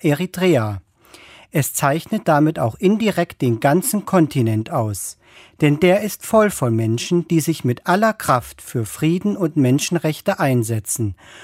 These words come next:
Und wenn sie vom Rest der Welt kaum wahrgenommen werden.“ Was der designierte Friedensnobelpreisträger allerdings noch mehr braucht als lobende Worte,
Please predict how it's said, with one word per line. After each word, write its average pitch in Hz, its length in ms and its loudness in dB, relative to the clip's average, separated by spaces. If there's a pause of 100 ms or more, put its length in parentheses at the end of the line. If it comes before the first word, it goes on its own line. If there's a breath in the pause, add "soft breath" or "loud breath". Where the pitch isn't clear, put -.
(240 loud breath)
Und 135 260 2
wenn 147 220 4
sie 202 220 -4
vom 123 400 -2
Rest 143 320 -2
der 180 180 2
Welt 135 300 0
kaum 165 340 0
wahrgenommen 113 640 0
werden.“ 110 420 -4 (1400 soft breath)
Was 196 240 0
der 214 120 0
designierte 170 720 0
Friedensnobelpreisträger 151 1500 -4
allerdings 147 560 0
noch 120 200 -2
mehr 180 260 4
braucht - 480 -6
als - 220 -4
lobende 147 520 0
Worte, 151 420 0